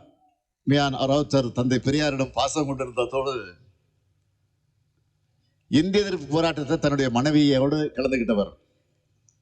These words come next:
அப்படிப்பட்டவர் வழங்கின நூறு ஏக்கர் நிலத்துல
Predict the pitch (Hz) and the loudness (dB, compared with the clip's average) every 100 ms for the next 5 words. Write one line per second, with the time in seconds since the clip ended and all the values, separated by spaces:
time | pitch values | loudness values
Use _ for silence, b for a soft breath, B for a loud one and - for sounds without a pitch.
0 | _ _ _ _ _ _ _ _ _ _ | _ _ _ _ _ _ _ _ _ _
1 | _ - - - 139 127 127 143 131 120 | _ -6 -2 0 -2 0 0 2 2 2
2 | 110 98 90 - - 120 131 143 135 123 | 0 -2 -4 -12 -2 2 2 2 0 0
3 | 107 98 - - 123 147 139 127 117 - | 0 -4 -8 0 2 4 4 2 0 0
4 | 185 123 123 113 | 2 2 2 2